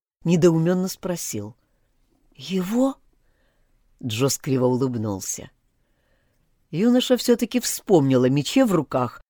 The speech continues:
когда полукот, оставшись без конечности, рванулся к нему широко раскрытой пастью с несомненным намерением прибольно укусить за шею. Арчи успел поднять оружие,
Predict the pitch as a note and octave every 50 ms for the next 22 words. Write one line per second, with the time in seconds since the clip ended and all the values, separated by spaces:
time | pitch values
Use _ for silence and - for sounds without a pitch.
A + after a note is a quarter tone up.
0 | _ _ _ E3 D3 D3+ D3 F#3+ F3+ - F#3+ F#3+ F#3+ F#3 - - A#3+ G#3+ - -
1 | D#3+ - - - G#3 G3+ - - - F3+ D#3 C#3+ B2+ E3 D3+ - - - E3 E3+
2 | G3+ B3 B3+ - - - E3+ E3+ D#3+ - - D#3+ D3+ D3 D3+ D3 D3+ F#3+ G3 G#3
3 | A#3+ C#4+ C4 G#3+ - - G3 F3 - E3 F3 G#3 G#3+ G#3 F#3+ - - F#3 F3 E3
4 | D#3 - G3+ F3 F3 E3+ - - - F3+ E3 - C#3+ C3 - _ C#4 C#4 C4+ -
5 | - - - C#3 C3+ - - _ _ _ - - - G3 A3 G#3 - A3+ G#3 G#3
6 | G#3 A#3 C#4 D4 C4 B3 B3+ A#3+ A#3 A3+ A3+ A3+ A3 A#3 C4+ C#4+ A#3+ B3+ A#3+ B3
7 | B3 A#3 G#3 - A3 A3 F#3 F3+ B3 B3 A3 A3 A3 A3 A3 - - G#3 - -
8 | G#3+ F#3+ D#3+ D3+ F#3+ F3+ F3+ - - - A#2 G2+ G#2 G#2+ E2+ - _ _ _ _
9 | _ _ _ _ _ _ _ _ _ _ _ _ _ _ _ - D#3+ D3+ D3+ -
10 | - - D#3 D#3 E3 - - _ D#3+ C#3 A#2+ A#2 - - B2+ - - B2+ A#2 -
11 | - C#3+ C3+ C#3 G3 A3+ G#3+ G#3+ A3+ A3 A3 A3+